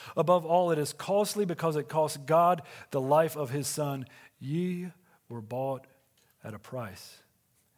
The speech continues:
And what has cost God much cannot be cheap for us.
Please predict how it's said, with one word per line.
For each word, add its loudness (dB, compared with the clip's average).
And -8
what 2
has 2
cost -4
God 4
much -2
cannot -2
be -6
cheap -8
for -10
us. -12